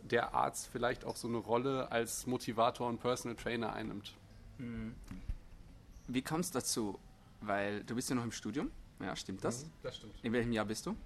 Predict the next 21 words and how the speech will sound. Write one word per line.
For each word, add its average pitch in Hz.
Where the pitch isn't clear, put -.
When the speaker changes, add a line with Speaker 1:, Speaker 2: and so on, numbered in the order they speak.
Speaker 1:
Im 120
letzten 113
jetzt. 107
Speaker 2:
Im 104
letzten 107
Jahr. 104
Sehr -
cool. -
Ende 107
in 101
Sicht. 147
Wie 127
kommt's 165
dazu, 131
dass 120
man 123
schon 113
quasi 113
noch 113
im 214
Studium 160